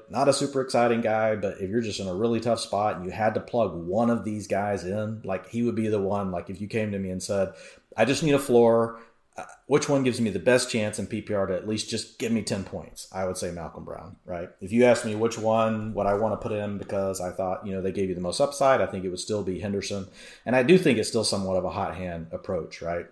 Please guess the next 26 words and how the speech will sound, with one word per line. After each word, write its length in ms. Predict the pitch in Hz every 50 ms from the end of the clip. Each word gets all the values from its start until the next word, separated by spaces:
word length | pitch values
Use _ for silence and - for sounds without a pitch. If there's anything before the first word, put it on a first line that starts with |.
| _ -
I 80 | 117 107
think 160 | 104 135 135
we're 120 | 131 113
seeing 220 | - 127 123 120 113
that 140 | 107 104
with 100 | 95 95
a 40 | 95
lot 180 | 92 95 98 101
of 60 | 98
these 140 | 98 92 92
backfields 480 | - 98 95 95 - - 101 98 90
that 120 | 92 95 82
we've 140 | 90 90 92
already 240 | 98 98 92 87
talked 280 | 87 - 98 92 - -
about. 400 | 90 87 82 80 80 - - - - - - - - _ -
Um, 400 | 92 92 90 87 85 85 85 -
you 140 | - 110 98
know, 60 | 95
you'll 200 | 92 98 104 117
notice 340 | 117 120 139 143 127 107 -
in 80 | 104 98
the 60 | 95
first 300 | - - 113 117 - -
drive, 360 | 131 127 127 113 101 95 92
Ian, 280 | 95 98 98 98 98